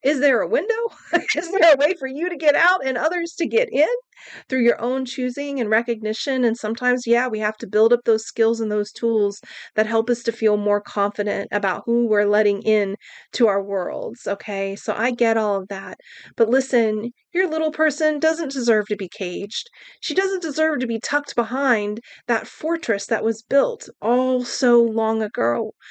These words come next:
She doesn't get to grow up. She doesn't get to live. She doesn't get to have any other experience other than being scared and isolated and shut away. And you and your inner child deserves way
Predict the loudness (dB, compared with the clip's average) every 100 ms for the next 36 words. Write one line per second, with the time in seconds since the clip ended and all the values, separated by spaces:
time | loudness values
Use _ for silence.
0 | -14 -6 -2 0 0 -2 -2 2 2 4
1 | 2 2 -2 -4 -4 -2 -4 -2 -2 4
2 | 4 4 -4 -2 -2 -2 -4 -2 0 -2
3 | -2 -4 -4 -2 0 0 -2 -10 -2 0
4 | 0 -2 -2 -2 -2 0 -2 -2 -4 -2
5 | 0 2 0 -4 -20 -6 0 0 0 0
6 | 2 2 2 -2 -2 -2 0 2 2 2
7 | 2 0 0 -10 -12 0 2 2 2 2
8 | 2 -2 -10 -20 -8 2 2 2 0 -2
9 | 0 2 2 0 0 -4 -2 -2 -2 -6
10 | _ -8 -4 0 4 6 4 2 -6 _
11 | -6 2 4 6 4 4 0